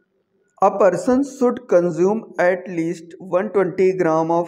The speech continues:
fruit per day as per आईसीएमआर। आईसीएमआर मतलब Indian Council of Medical Research, but the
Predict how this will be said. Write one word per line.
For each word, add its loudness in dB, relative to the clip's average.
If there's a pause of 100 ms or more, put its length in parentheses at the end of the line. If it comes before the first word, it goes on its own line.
(120)
fruit 0
per 2
day 0 (500)
as 4 (200)
per 2 (100)
आईसीएमआर। -4 (200)
आईसीएमआर 2
मतलब -2
Indian 0
Council 0
of 2 (220)
Medical 0
Research, -2 (480)
but 2
the 2